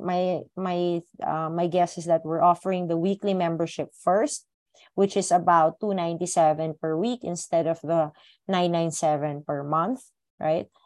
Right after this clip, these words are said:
Or th-, sorry, three nine seven per week instead of the nine nine seven per month.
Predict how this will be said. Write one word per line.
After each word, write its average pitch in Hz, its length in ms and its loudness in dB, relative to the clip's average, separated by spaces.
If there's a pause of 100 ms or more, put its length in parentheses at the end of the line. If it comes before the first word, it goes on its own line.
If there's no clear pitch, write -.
(140)
Or 196 140 4
th-, - 220 -10
sorry, 151 260 -2
three 175 260 -4
nine 160 180 -4
seven 175 640 -6
per 165 160 -2
week 208 260 -4
instead 170 340 -4
of 165 140 -4
the 156 180 -6
nine 151 200 -6
nine 151 140 -6
seven 147 440 -6
per 147 140 -6
month. 180 340 -4